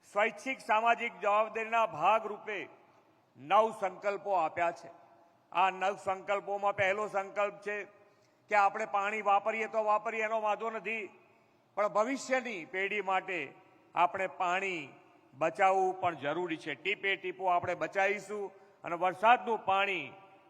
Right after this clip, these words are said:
બચાવીને Catch the Rainમાં આપણી સહભાગિતા નોંધાવીશું. બીજો સંકલ્પ છે કે જે પ્રમાણે અત્યારે ગ્લોબલ વોર્મિંગ કહીએ છીએ આપણે, એમાંથી બહાર નીકળવાનો એક જ રસ્તો છે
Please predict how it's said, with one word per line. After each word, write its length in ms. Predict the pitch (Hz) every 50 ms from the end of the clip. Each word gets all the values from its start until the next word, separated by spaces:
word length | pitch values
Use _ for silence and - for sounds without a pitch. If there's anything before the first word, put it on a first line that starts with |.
| _ _
બચાવીને 520 | 151 175 180 175 196 190 190 196 190 185
Catch 420 | 180 180 - 190 190 190 185 - -
the 120 | 180 175
Rainમાં 540 | 156 160 175 190 185 175 175 180 175 170 165
આપણી 400 | 160 165 180 185 180 165 151 147
સહભાગિતા 720 | 143 - 160 151 147 175 175 170 160 165 - 170 165 160
નોંધાવીશું. 680 | 147 135 123 120 151 160 151 139 131 127 - - - - _ - _ _ _ _ _ _ _ _ _ _ _
બીજો 320 | 143 175 196 190 220 226
સંકલ્પ 520 | 208 180 202 208 208 190 - 226 226 226 -
છે 360 | - 190 220 220 214 - - - - - _ _ _ _ _ _ _
કે 120 | - 208 202
જે 220 | 147 185 208 220
પ્રમાણે 480 | 220 214 196 196 202 214 220 220 226 226
અત્યારે 640 | 220 220 220 220 220 220 220 220 220 214 190 - - - - - - - _ _ _ _ _ _ _ _ _ _ -
ગ્લોબલ 360 | 165 196 208 190 220 233 220
વોર્મિંગ 520 | 196 208 220 220 220 220 220 233 233 220
કહીએ 340 | 220 208 208 208 226 226 220
છીએ 160 | - 220 226
આપણે, 300 | 220 220 220 214 220 226
એમાંથી 320 | 226 214 214 220 220 226 233
બહાર 300 | 196 202 202 214 226 220
નીકળવાનો 680 | 220 226 - 233 226 233 226 226 226 226 226 220 202 - - - - - - - - _ _ _ _ _ _ -
એક 240 | 202 233 233 240
જ 140 | 269 262 214
રસ્તો 400 | 233 220 220 - - - 233 233
છે 160 | 226 - 196